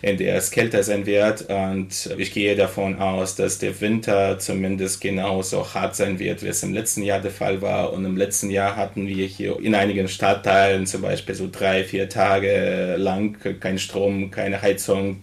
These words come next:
äh, kein Leitungswasser. Und das war schon teilweise extrem. Also es wird vermutlich ähnlich aussehen. Also ich glaub nicht, dass es sonderlich schlimmer sein wird. Aber den Menschen ist das klar, dass es kein leichter Winter sein wird.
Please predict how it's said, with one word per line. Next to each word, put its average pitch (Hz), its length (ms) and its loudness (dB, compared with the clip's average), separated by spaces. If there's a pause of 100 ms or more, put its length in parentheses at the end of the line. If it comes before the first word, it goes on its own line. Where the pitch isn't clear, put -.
äh, 95 160 0 (260)
kein 101 200 4
Leitungswasser. 101 1160 4
Und 98 140 -4
das 95 180 -4
war 104 180 2
schon 107 340 0
teilweise 98 560 0
extrem. 120 600 2 (280)
Also 104 180 0
es 104 160 0
wird 120 180 2
vermutlich 117 960 2
ähnlich 131 400 0
aussehen. 120 560 4
Also 104 200 -2
ich 101 120 -6
glaub 101 280 4
nicht, 104 180 -2
dass 101 140 -4
es 101 100 -6
sonderlich 98 480 -2
schlimmer 143 380 0
sein 117 280 0
wird. 117 460 2
Aber 104 520 2 (300)
den 110 140 2
Menschen 110 300 2
ist 101 160 0
das 101 180 0
klar, 107 380 4
dass 101 160 -6
es 95 120 -4
kein 98 300 -4
leichter 98 400 0
Winter 120 220 -2
sein 107 240 0
wird. 107 300 2